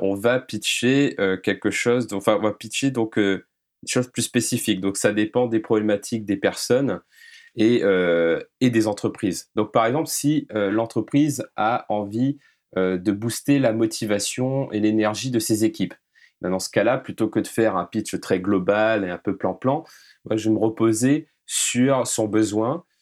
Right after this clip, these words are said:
euh, qui serait peut-être donc, euh, la motivation et l'énergie de, de ces, euh, de ces salariés. Et dans ce cas-là, bah, je veux dire, bah, voilà, si vous avez envie donc des, de, d'équipes plus performantes,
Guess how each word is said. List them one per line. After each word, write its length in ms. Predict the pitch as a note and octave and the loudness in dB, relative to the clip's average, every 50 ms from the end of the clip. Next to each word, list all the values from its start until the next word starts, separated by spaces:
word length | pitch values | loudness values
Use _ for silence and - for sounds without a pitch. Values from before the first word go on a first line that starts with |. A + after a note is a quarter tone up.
| _ _ _ _ - G2 | _ _ _ _ -6 -2
euh, 140 | F#2+ F#2+ | -2 -2
qui 200 | F2+ - - A2+ | -2 -2 -4 -6
serait 340 | G#2+ - - G2 F#2+ A2+ B2 | -4 0 2 2 2 2 0
peut-être 340 | - G#2 F#2+ - A#2+ B2+ B2+ | -2 -4 -2 0 0 0 0
donc, 300 | G#2+ G#2+ A2 A2 - - | 0 -2 -2 -2 0 0
euh, 100 | G#2 G2 | 0 2
la 160 | F#2 F2+ G2+ | 2 2 2
motivation 600 | G#2+ G#2+ G#2 G#2 - - G2+ G2 F2+ - - C#3 | 0 0 -2 -4 -4 -4 -2 -2 -2 -2 -2 -2
et 60 | B2 | 0
l'énergie 460 | A2 G#2 G2+ G2+ G2 G2+ G2 - A#2+ A#2+ | 0 0 0 -2 -2 -2 -4 -6 -6 -4
de, 360 | A2 G2 F#2 F2+ E2+ E2 - _ _ _ | -2 0 0 0 0 -2 -6 _ _ _
de 280 | - F2+ F2 F2+ - G#2+ | -18 -18 -10 -6 -4 -4
ces, 460 | G#2 - - - A2 G#2+ G#2+ G#2+ - - | -2 -2 0 2 2 2 2 2 0 -4
euh, 440 | F2+ E2 D#2+ D#2+ D2 C2 C2+ D2+ D#2+ - - | -6 -4 -2 -4 -4 -6 -8 -10 -12 -6 -4
de 80 | G2 | -4
ces 160 | F#2 - - A2 | -2 -2 -2 -2
salariés. 520 | - - A2+ G2+ G2+ F#2 F2+ F2 D#2+ - _ _ - - - - - - | 0 0 2 2 0 0 0 -2 -4 -6 _ _ -20 -20 -20 -20 -8 -2
Et 60 | G2 | 0
dans 120 | G#2 G#2 | 0 0
ce 80 | G#2 - | 0 0
cas-là, 260 | - B2 A#2+ D3 D#3 | 0 2 2 2 2
bah, 140 | B2+ G#2+ F#2+ | 0 0 -2
je 80 | F#2+ | 0
veux 60 | G2 G2 | 0 0
dire, 140 | A#2 C3 | 0 0
bah, 220 | A#2 G2 D#2+ - - _ _ _ _ _ _ _ _ _ _ _ _ - | 0 0 -2 -4 -6 _ _ _ _ _ _ _ _ _ _ _ _ -4
voilà, 240 | G2+ G2 G2 F#2+ | -2 0 0 0
si 220 | F#2+ F#2 - - B2+ | -2 -2 -2 0 2
vous 140 | B2 A#2 B2 | 2 4 2
avez 180 | B2+ B2 C#3+ | 2 2 2
envie 300 | C#3+ C3+ B2+ A#2 B2 C3+ | 2 2 2 0 -2 -2
donc 180 | B2+ B2+ A#2+ A2 | 0 0 0 0
des, 200 | G#2 A2 G#2+ G2 - | 0 0 0 -2 -4
de, 220 | - G#2 G2+ F#2+ F#2 | -4 -2 0 0 0
d'équipes 340 | F2 - G#2+ - - A2+ - | 2 0 0 0 -2 -4 -4
plus 140 | - G#2+ | -6 -4
performantes, 680 | - B2+ A2 - - A#2 G#2 G#2 A#2 D3 D#3+ - - _ | 0 0 0 0 0 0 0 0 0 -2 -4 -6 -12 _